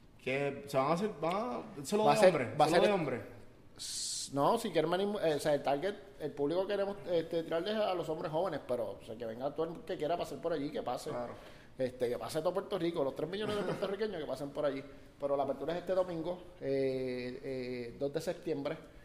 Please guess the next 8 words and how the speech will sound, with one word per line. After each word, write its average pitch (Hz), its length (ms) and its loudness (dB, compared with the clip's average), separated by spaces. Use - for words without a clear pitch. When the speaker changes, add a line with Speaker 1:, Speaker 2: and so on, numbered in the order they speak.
Speaker 2:
de 139 180 2
una 175 380 2
en 147 160 -2
adelante. 127 500 -2
Eh, 123 680 -6
y 127 120 -6
van 123 200 -4
a, 147 220 0